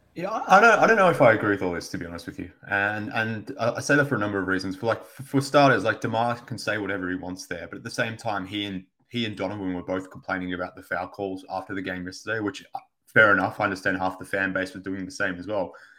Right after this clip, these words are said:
But to me, they kinda lost the game within the game. Like, DeMar complaining about all these calls, complaining about the free throw disparity, like,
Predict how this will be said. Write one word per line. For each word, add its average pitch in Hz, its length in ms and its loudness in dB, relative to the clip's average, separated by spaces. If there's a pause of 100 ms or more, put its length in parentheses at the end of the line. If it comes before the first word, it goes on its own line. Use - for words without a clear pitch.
(280)
But 120 120 -4
to 127 80 -2
me, 139 120 8
they 147 120 0
kinda 113 280 0
lost 98 260 -2
the 98 80 -8
game 98 240 2
within 98 220 -6
the 92 100 -4
game. 95 360 -6
Like, 98 300 -4 (640)
DeMar 123 400 2
complaining 110 480 0
about 104 220 0
all 101 140 -2
these 95 220 -4
calls, 101 480 -4
complaining 101 480 -4
about 98 260 -4
the 92 60 -18
free 98 180 -8
throw 98 200 -10
disparity, 95 680 -8
like, 101 140 -2